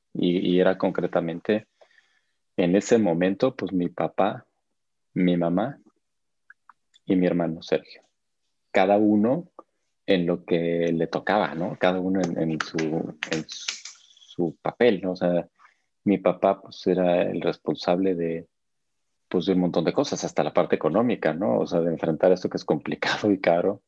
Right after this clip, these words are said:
Mi mamá, que es, este, que es decoradora de interiores, y yo creo que ella, ella estaba muy en el,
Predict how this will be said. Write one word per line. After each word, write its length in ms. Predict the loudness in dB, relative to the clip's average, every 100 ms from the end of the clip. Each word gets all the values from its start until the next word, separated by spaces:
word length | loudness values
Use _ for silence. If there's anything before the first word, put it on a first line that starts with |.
| _ _ _ _ _
Mi 140 | 2
mamá, 440 | 4 4 4 4 2
que 140 | -2
es, 180 | -2 -6
este, 560 | -10 -6 -2 -2 -4 -10 _ _ _ _ _ -20 _ _ _
que 80 | -4
es 80 | 0
decoradora 560 | 0 2 2 4 4 2
de 80 |
interiores, 600 | 2 0 2 2 2 -2
y 40 | -4
yo 120 | 0
creo 180 | 0 2
que 100 | 2
ella, 300 | 4 2 -2 _ _ _ _
ella 260 | -4 0 0
estaba 380 | 2 2 2 2
muy 420 | 0 0 2 2
en 140 | 2 0
el, 460 | 0 -2 -6 -10